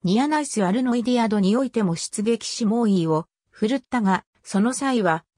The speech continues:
ドワーフ王アザガルの軍勢に取り囲まれ、アザガルによって腹部を短剣で刺されたことで傷を負い、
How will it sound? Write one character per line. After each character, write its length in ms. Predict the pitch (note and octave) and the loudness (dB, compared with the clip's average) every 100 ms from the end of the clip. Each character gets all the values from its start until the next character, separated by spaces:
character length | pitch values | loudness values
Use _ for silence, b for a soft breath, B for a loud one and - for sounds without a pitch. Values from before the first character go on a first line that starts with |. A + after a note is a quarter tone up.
| _ | _
ド 100 | E3 | -2
ワ 200 | G3+ D4 | 0 0
ー 40 | |
フ 180 | D#4 C#4 | -2 0
王 160 | A3+ F#3 | 2 2
ア 40 | F3 | 0
ザ 160 | A#3 | -2
ガ 140 | C4 C4+ | -2 0
ル 120 | C4 | 0
の 140 | A3 | 0
軍 280 | F3+ F3 A#3 | 0 0 0
勢 200 | B3 B3 | 0 0
に 140 | A3+ | 0
取 240 | A3 F#3 G#3 | 0 -2 -2
り 20 | |
囲 240 | G#3+ G3 F#3+ | -4 -2 0
ま 140 | F3+ | 2
れ、 200 | E3 - _ _ | 0 -4 _ _
ア 120 | E3 | -4
ザ 160 | E3 B3 | -2 0
ガ 120 | C4 | 0
ル 120 | B3 | 0
に 120 | A#3+ | 0
よ 100 | A#3 | 0
っ 20 | A3+ | -2
て 340 | - G3+ G3+ _ _ - | -4 -4 -4 _ _ -20
腹 300 | - - D4+ | -10 -4 -2
部 160 | A#3+ | 0
を 80 | G3 | 0
短 220 | F3 G#3+ | 0 -2
剣 300 | B3 C4 B3+ | 0 0 0
で 120 | A#3+ | 0
刺 140 | A#3+ A#3+ | -2 -2
さ 120 | C#4 | -2
れ 120 | D4 | -2
た 160 | C4 G3+ | -2 -4
こ 140 | F#3+ | -4
と 120 | G3 | -4
で 120 | F#3+ F#3 | -2 -2
傷 300 | - E3 G3 | -4 -2 0
を 80 | |
負 120 | F3 D#3+ | 0 0
い、 140 | - | -4